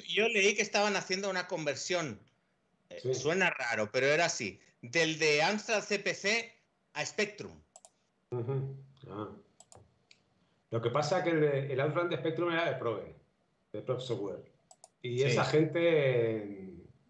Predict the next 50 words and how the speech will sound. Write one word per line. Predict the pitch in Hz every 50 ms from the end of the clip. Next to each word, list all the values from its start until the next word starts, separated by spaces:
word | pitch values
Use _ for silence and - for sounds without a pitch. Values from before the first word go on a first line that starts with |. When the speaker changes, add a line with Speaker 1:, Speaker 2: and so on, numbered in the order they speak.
| - - -
Speaker 2:
eh, | 123 113 113 110 110 107 110 107 107 107 107 104
solía | - - 123 120 131 147 156
explotar | 151 151 151 143 131 139 135 135
bastante | 123 110 - 131 117 113 117
la, | 113 110 107 107 104
la | 101 104
máquina. | 107 113 113 110 104 101 98 98
O |
sea, | 92 - 107 101 101 98 98 92 87 87 90 - - - _ _ _ _ _ _ _ _ _ _ _ _ -
cuando | - 110 113 113 113
hicieron | - - 147 156 151
lo | 151 143
que | 143
hicieron | 135 139 143 139
con | 127 139 135
la | 131
carretera | 127 127 131 131 139 147 147 131
es | -
porque | 135 120 107 117 117
no | 131 131
debía | 127 123 123 120
haber | 117 113
muchas | 117 113 - 107
más | 104 -
posibilidades, | 107 - 107 101 101 107 107 98 87 85 - - - _ -
yo | - 101 104 101
creo. | 107 104 95 98 -
Pero | 87 104
bueno, | 117 107 92 -
Speaker 1:
No | 139 123
sé, | - - - 101
Speaker 2:
no | 113 -
sé. | - - -
Speaker 1:
porque | - 123 120 - 131
Speaker 2:
Algún | 131 131 135 131
día, | 123 117
Speaker 1:
de, | 113
Speaker 2:
cuando | 127 139 131 123
Speaker 1:
de | 139
Speaker 2:
tenga | 131 127 123
tiempo, | 135 131 131 135 135 135 135 135 135 - - - - _ _ _ _ _ _ _ -
igual | - 117 117 131 127 117
me | 113 110 110
Speaker 1:
Sí, | 110 - 107
Speaker 2:
meto | 104 -
Speaker 1:
sí. | - _ _ _ _ _ _ _
Speaker 2:
a | - 113 -
cacharrear, | 104 101 - 101 101 107 104 104 98
a | 98
ver. | 107 - -